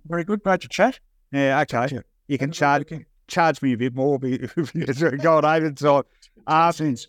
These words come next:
Speaker 2: just, uh, some more housekeeping, by the way. Uh, there is a bye next week, but we will be back because, Rocket, here's your homework. We're gonna run through the non-finals playing sides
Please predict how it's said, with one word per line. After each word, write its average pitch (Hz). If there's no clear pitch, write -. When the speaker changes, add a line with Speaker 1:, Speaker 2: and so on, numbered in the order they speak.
Speaker 2:
just, 180
uh, 147
some 151
more 160
housekeeping, 143
by 120
the 120
way. 127
Uh, 123
there 139
is 143
a 135
bye 123
next 113
week, 123
but 147
we 180
will 190
be 151
back 135
because, 120
Rocket, 143
here's 131
your 117
homework. 135
We're 127
gonna 120
run 120
through 113
the 104
non-finals 120
playing 101
sides 113